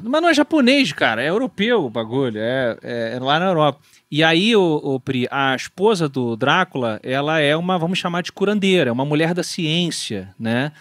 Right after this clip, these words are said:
Speaker 2: E ela acaba sendo, essa é a premissa da história, né? Não é exatamente um, um spoiler. Ela acaba sendo queimada pela igreja, bem tradicionalmente, e aí dá todo, toda a treta com o Conde Drácula, por isso que ele decide se vingar do mundo, et cetera.
Speaker 1: Uhum.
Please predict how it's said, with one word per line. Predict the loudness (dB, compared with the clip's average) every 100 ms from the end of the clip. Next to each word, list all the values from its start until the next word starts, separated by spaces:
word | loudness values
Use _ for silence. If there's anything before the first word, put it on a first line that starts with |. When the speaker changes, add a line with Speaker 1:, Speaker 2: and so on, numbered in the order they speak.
| -20 -20 -20 _
Speaker 2:
E | 0
ela | 2 2
acaba | 2 2 2 0
sendo, | -4 -4 -4 -4 -2 -2 -2 -2
essa | -2 -2
é |
a |
premissa | -2 -2 -2 -4
da | -6
história, | -6 -4 -2 -2 -4
né? | -6
Não | -6 -6
é | -4 -4
exatamente | -8 -6 -4 -4 -6 -6
um, | -6 -8 -8
um | -10 -10 -14 -18 _ -16
spoiler. | -6 -6 -2
Ela | -2 0
acaba | 0 -2 -2
sendo | -4 -4
queimada | -2 0 2 2 0
pela | -2 -6
igreja, | -2 -2 -2 -2
bem | -6 -6
tradicionalmente, | -6 -6 -6 -10 -8 -6 -6 -6 0
e |
aí | 0 2
dá | -2
todo, | -2 -8 -8 -12 -10
toda | -6 -2
a | -4
treta | -2 -4 -4
com | -10 -12
o |
Conde | -10 -8
Drácula, | -2 -2 -2
por | -12
isso | -12
que | -12
ele |
decide | -10 -10 -10
se | -10 -10
vingar | -8 -4 -4
do | -4
mundo, | -6 -8 -8
et | -12
cetera. | -6 -6 -6
Speaker 1:
Uhum. | -12